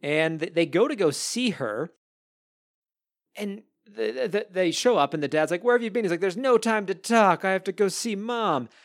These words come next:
And, like, "What happened to her?" And the dad's like, "A drunk driver hit her." That is what was wrong with her.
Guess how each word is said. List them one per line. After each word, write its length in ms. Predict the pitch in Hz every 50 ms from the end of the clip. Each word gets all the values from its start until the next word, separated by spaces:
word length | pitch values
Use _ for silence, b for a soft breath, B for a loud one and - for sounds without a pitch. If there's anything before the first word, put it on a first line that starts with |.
| b b b b b
And, 320 | - 170 160 156 151 143
like, 180 | - 151 143 -
"What 140 | 226 240 214
happened 420 | 180 190 226 247 240 220 196 170
to 180 | - - 156 127
her?" 60 | 123
And 120 | - 123 143
the 80 | 165
dad's 240 | - 180 170 190 180
like, 140 | 190 175 -
"A 80 | - 151
drunk 580 | 143 - 131 139 151 175 220 330 339 330 277
driver 680 | 160 131 135 143 147 135 131 160 214 214 147 131 107 98
hit 260 | - - - 123 107
her." 320 | - - - - - - _ _ _ _ _ _ _ _ _ _ _ _ _ _ _ _ _ _ _ _ _ _ _ _ _ _ -
That 220 | 185 175 233 285
is 160 | 370 392 330 294
what 280 | 330 302 302 311 302
was 160 | 277 240 208
wrong 320 | 208 208 180 196 226 247 247
with 180 | 240 202 - -
her. 300 | 139 127 - 110 113